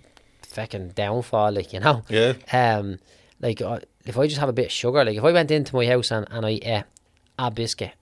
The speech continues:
Speaker 1: I would eat the entire packet.
Speaker 2: Oh, yeah, that's
Speaker 1: And
Speaker 2: me
Speaker 1: then,
Speaker 2: as well.
Speaker 1: and, like,
Speaker 2: <laughs>
Speaker 1: like, Linda's a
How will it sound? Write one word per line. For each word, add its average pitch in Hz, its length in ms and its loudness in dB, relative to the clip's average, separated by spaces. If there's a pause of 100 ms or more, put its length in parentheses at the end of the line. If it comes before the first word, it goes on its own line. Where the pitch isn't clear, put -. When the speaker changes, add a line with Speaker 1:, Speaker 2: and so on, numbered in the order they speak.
(120)
Speaker 1:
I 110 80 -4
would 107 100 -6
eat 110 140 -8
the - 120 -14
entire 101 280 -4
packet. 95 340 -10
Speaker 2:
Oh, 107 200 -2
yeah, 95 180 -4
that's 90 120 -6
Speaker 1:
And 120 120 0
Speaker 2:
me 135 60 4
Speaker 1:
then, 131 120 4
Speaker 2:
as 123 60 -2
well. 107 160 -8 (240)
Speaker 1:
and, 139 160 4
like, 135 180 4 (200)
Speaker 2:
<laughs> - 100 0
Speaker 1:
like, 127 280 0
Linda's 139 440 2
a 104 80 -10